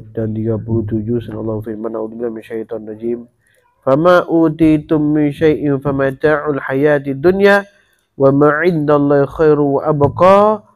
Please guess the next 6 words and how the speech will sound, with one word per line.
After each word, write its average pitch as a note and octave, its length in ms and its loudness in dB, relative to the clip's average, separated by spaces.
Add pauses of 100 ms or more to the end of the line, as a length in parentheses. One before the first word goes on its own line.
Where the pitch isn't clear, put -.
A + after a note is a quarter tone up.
(200)
lillazina D3+ 800 0
amanu C#3+ 480 -2
wa C3 160 -2
'ala C#3 320 2
rabbihim C#3 480 -2
yatawakkalun." A#2 960 -6